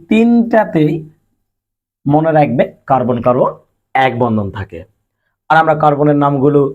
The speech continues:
আগের ক্লাস থেকেই আমরা জানতে পে-, জানতে পেরেছি যে মিথিত, প্রপ, বিউট, পেন্ট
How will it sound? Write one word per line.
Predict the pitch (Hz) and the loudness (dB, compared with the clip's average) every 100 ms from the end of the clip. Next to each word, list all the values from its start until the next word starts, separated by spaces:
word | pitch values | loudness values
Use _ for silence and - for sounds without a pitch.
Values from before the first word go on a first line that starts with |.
| - _ _ | -10 _ _
আগের | 139 143 | -2 0
ক্লাস | - 143 - | 0 -2 -2
থেকেই | 147 135 135 127 | 0 0 0 -2
আমরা | 127 127 | -2 0
জানতে | 120 123 127 | 2 0 0
পে-, | 127 131 123 | 0 0 0
জানতে | 131 127 | 0 -2
পেরেছি | 127 127 - 196 | -2 -4 -2 -2
যে | 151 180 - _ _ - | 0 -2 -4 _ _ 0
মিথিত, | 143 147 143 120 - | 2 2 2 -2 -2
প্রপ, | 139 127 | 0 0
বিউট, | 120 131 123 | 0 -2 -2
পেন্ট | 127 120 | -2 -2